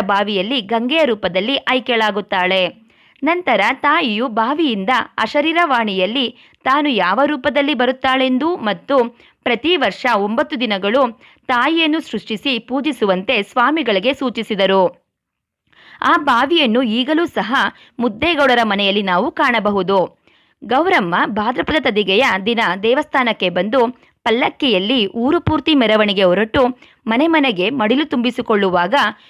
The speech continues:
ಮುಂದಿನ ವರ್ಷ ತಾನು ರೂಪುಗೊಳ್ಳಲು ಬೇಕಾದ ಮತ್ತಿಗೆ ಎಲ್ಲಿಂದ ತರಬೇಕು ಎಂದು ಮುಂಚಿತವಾಗಿ ತೋರಿಸಿ ಹತ್ತನೇ ದಿನ ಗಂಡನ ಮನೆ ಸೇರುವುದು ಇತಿಹಾಸ.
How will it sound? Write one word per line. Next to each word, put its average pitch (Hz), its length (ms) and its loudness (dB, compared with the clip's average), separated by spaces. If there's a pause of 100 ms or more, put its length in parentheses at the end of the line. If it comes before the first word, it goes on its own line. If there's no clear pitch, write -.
(140)
ಮುಂದಿನ 294 360 0
ವರ್ಷ 196 320 -2 (100)
ತಾನು 247 320 0
ರೂಪುಗೊಳ್ಳಲು 247 640 0
ಬೇಕಾದ 185 520 -2
ಮತ್ತಿಗೆ 190 960 -4
ಎಲ್ಲಿಂದ 269 420 0
ತರಬೇಕು 226 560 0
ಎಂದು 240 300 0
ಮುಂಚಿತವಾಗಿ 240 800 -2
ತೋರಿಸಿ 190 840 -4
ಹತ್ತನೇ 320 460 -2
ದಿನ 240 140 -2 (100)
ಗಂಡನ 220 340 0
ಮನೆ 226 200 0
ಸೇರುವುದು 202 440 -2
ಇತಿಹಾಸ. 214 540 -2